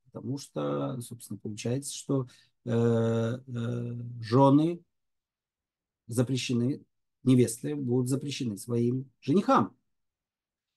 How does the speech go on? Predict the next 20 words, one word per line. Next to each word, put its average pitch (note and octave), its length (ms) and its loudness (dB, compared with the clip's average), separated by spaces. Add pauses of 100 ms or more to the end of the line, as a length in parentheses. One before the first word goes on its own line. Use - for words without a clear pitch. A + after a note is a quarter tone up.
(160)
И A2+ 560 0 (140)
перестали B2 720 2 (340)
зак-, A2+ 240 -8
э, A#2 360 -4
евреи A#2 300 4
заключать A2 440 -6
браки, G3+ 580 2 (880)
и, A#2 380 0 (520)
как G#2+ 140 -10
тут - 160 -12
сказано, A#2 480 0 (480)
э, A#2 200 0
женщин-, B2+ 500 2
э, B2+ 160 4
девушки A#2+ 440 2
Израиля A2+ 460 -2
стали A2 340 -6
стареть, D#3 680 2 (300)
будучи A2 420 -4
девственницами. F#3 880 0